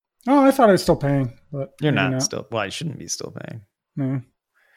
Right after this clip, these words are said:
Speaker 2: Well,
Speaker 1: I'll
Speaker 2: and,
Speaker 1: send
Speaker 2: and
Speaker 1: you
Speaker 2: you
Speaker 1: a bill
Speaker 2: wouldn't,
Speaker 1: if
Speaker 2: you
Speaker 1: I am.
Speaker 2: wouldn't have, actually, you were still technically paying, but I did it on a per release. So, like, I did it as you would only get charged if I release something through Patreon.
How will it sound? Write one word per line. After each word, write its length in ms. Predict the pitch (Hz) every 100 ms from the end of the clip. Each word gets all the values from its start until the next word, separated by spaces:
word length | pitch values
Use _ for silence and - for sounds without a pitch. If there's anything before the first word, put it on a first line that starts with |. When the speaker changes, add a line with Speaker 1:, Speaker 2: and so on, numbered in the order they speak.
| _ _ -
Speaker 2:
Well, 220 | 135 -
Speaker 1:
I'll 80 | 196
Speaker 2:
and, 80 | 160
Speaker 1:
send 140 | 170
Speaker 2:
and 60 | 147
Speaker 1:
you 40 | 143
Speaker 2:
you 20 |
Speaker 1:
a 40 |
bill 180 | 120 131
Speaker 2:
wouldn't, 40 | 131
Speaker 1:
if 40 |
Speaker 2:
you 60 | -
Speaker 1:
I 20 |
am. 60 | -
Speaker 2:
wouldn't 180 | 185 143
have, 80 | -
actually, 340 | 147 - 127
you 100 | 127 131
were 200 | 156 156
still 260 | - 143
technically 440 | 131 127 127 123 107
paying, 640 | - 104 98 131 156 139
but 120 | 127
I 120 | 120
did 180 | 135 147
it 100 | 143
on 140 | 117 104
a 80 |
per 260 | - 123 113
release. 600 | 98 90 92 - - - _ _ _ _ _ _ _ _ _ _
So, 180 | - 123
like, 400 | 110 95 - - _ _ _ _
I 80 | 127
did 160 | 123 120
it 200 | 110 -
as 640 | 113 101 95 92 92 - - _ _ _ _ _ _ -
you 200 | 120 117
would 100 | 113
only 240 | 127 127
get 140 | 104 -
charged 360 | 113 107 -
if 180 | 117 110
I 60 | 107
release 540 | 92 92 98 90 95
something 440 | - 92 - - 113
through 160 | -
Patreon. 640 | - - - - - -